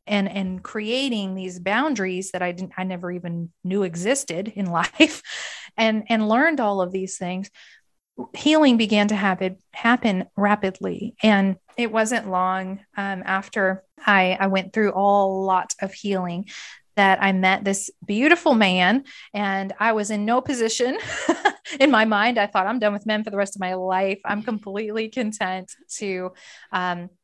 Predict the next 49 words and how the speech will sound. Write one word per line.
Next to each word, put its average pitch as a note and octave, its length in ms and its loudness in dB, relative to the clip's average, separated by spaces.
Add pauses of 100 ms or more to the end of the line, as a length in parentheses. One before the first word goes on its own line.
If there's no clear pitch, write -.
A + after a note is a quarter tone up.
be G3+ 180 -4
a F#3 60 0
hundred G3 260 -6
percent G3 400 -6
on F3+ 160 -8
my F3+ 280 -6
own." F3+ 100 -8
God F3+ 260 -2
was G#3+ 160 -10
my G#3 120 -2
husband. G3+ 540 -8
And, F3+ 260 -12
and F3 300 -14 (160)
I, F#3 200 -4 (220)
Isaiah F#3+ 380 -6 (140)
talks F3+ 300 -4
about F3+ 260 -4
God F3+ 200 -4
being F3 300 -6 (420)
the, F#3 420 2
you G#3 160 -2
know, F3+ 120 -2
husband F#3 480 -2
to F#3+ 100 -10
the F#3 280 -2
widow. G#3 440 0 (320)
And G3+ 160 0
I, G3+ 220 0
although A3 280 6
mine G#3+ 240 4
didn't G3+ 280 0
die, G3 340 6
it G#3+ 220 0
was F#3 180 -4
as F3+ 160 -6
though F#3+ 220 -4
that's F3+ 320 -8
what F3 100 -10
happened. G#3 520 -6 (400)
And, G#3 440 2
um, F#3+ 480 -2 (520)
he C#4+ 140 0
was B3+ 160 0
so, - 160 2
uh, G#3 420 -2
you A#3 120 -4
know, G3+ 120 0
so G3+ 300 0
unsafe G3+ 580 0